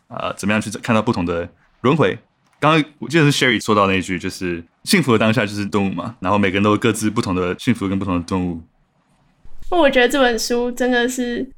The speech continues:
Speaker 2: 一开始可能读的时候只是觉得是一个很好听的故事，但后来才发现他把很多的人生道理可能都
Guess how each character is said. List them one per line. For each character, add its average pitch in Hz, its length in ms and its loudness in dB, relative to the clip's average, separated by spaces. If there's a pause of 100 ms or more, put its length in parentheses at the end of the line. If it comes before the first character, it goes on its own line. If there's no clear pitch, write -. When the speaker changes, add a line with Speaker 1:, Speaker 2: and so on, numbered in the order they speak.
(120)
Speaker 2:
一 349 100 0
开 320 180 4
始 233 300 -4
可 - 140 -8
能 220 320 -4
读 233 160 -2
的 240 100 4
时 240 120 0
候 233 120 4
只 233 180 -8
是 247 100 -2
觉 214 180 -4
得 214 60 -6
是 226 140 -6
一 226 60 -4
个 196 220 -2
很 214 160 -10
好 226 160 -4
听 214 160 -6
的 175 80 -6
故 - 200 -10
事， - 240 -10 (1000)
但 302 180 2
后 320 120 4
来 233 140 4
才 226 160 0
发 220 220 0
现 - 320 -4 (300)
他 339 180 0
把 277 140 4
很 240 180 0
多 240 160 4
的 220 240 2
人 220 220 0
生 233 240 0
道 233 180 2
理 - 80 -8 (100)
可 - 80 -6
能 220 200 -8
都 220 340 0